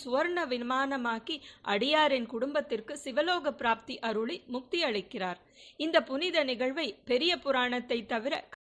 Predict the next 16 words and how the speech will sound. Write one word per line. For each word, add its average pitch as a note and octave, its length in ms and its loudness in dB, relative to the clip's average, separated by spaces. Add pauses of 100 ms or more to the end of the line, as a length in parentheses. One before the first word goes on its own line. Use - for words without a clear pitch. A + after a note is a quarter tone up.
கல்யாண E4 560 2
சுந்தரேஸ்வரர் B3+ 720 -2
கோவில் B3 380 0
புராணத்தின் B3 640 -2
மூலமாகவும் B3 800 0
அறிந்து C#4+ 400 2
கொள்கிறோம். F#3+ 540 -2 (440)
இவருக்கு C4+ 500 4
ஆனி C4+ 320 4
மாதம் C#4 480 0
பூர்வ F4+ 300 0
பல்குனி A#3+ 440 0
நட்சத்திரத்தில் A#3+ 840 -6
குரு C4 240 -2
பூஜை A#3 400 -2
நடைபெறுகிறது. G3+ 880 -2